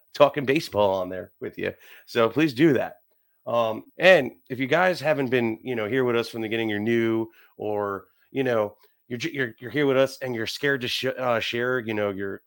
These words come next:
number one baseball source for all this information for the season. Um, we're asking that if you can share that and, you know, tell your friends and, you know, spread, spread the wealth, because, you know, it keeps us going and it really helps support the show and Dom and I.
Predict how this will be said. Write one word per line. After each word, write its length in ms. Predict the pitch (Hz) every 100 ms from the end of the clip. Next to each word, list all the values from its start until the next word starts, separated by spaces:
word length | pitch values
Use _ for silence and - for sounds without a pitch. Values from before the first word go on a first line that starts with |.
| _
number 260 | 120 120 117
one 160 | 117 107
baseball 380 | 113 117 117
source 260 | 110 113 107
for 160 | - 101
all 120 | 113
this 160 | 107
information 500 | 113 - 107 107 -
for 80 | 101
the 100 | 98
season. 400 | - 110 98 104 - _ _ _ _ _ _ _
Um, 440 | 120 117 113 107 - _
we're 180 | 135 143
asking 360 | 147 - 135 120
that 180 | 117 117
if 140 | 110
you 80 | 110
can 280 | - 139 131
share 320 | - 123 110
that 240 | 107 110
and, 160 | 101 101 _ _
you 80 | 113
know, 80 | 104
tell 240 | 147 143
your 100 | 135
friends 440 | - 117 110 101
and, 180 | 95 92 - _ - -
you 80 |
know, 240 | 117 107 101 _ _ _ _ -
spread, 460 | - 156 143 139
spread 240 | - 151 131
the 80 |
wealth, 300 | 117 117 107 -
because, 340 | 101 110 101
you 80 | 113
know, 100 | 104
it 80 | -
keeps 220 | 147 -
us 160 | 123
going 480 | - 120 117 113 117
and 560 | 98 101 101 101 101 101
it 100 | 104
really 220 | 131 127
helps 220 | 120 -
support 320 | 107 117 113
the 60 | 107
show 360 | - 104 98 - _ _
and 100 | 107
Dom 240 | 120 110 107
and 80 | 95
I. 140 | 87